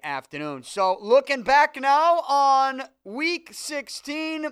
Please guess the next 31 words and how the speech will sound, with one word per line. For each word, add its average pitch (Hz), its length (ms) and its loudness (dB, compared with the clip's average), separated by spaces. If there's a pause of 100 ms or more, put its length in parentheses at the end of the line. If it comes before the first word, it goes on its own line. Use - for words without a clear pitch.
(160)
we 269 140 -8
wrap 294 340 0
it 294 60 0
up 285 160 -2
tonight 277 320 0
with 254 120 -8
a 233 60 0
good 214 340 -4
one. 247 280 2
Monday 294 260 0
Night 247 240 0
Football, 262 640 2 (260)
the 233 140 -8
Broncos 247 960 4
and 240 260 -8
the 233 40 -4
Bengals. 247 640 0
This 269 240 -10
one 254 300 -4
in 277 320 -8 (180)
Denver. 262 460 0 (320)
The 247 140 -10
spread 339 580 -4
today 214 640 0 (340)
is 233 240 -10
minus 226 460 -2
four. 202 380 -4
Denver's 220 420 -6
a 202 100 -6
four-point 214 640 -8
favorite 170 600 -8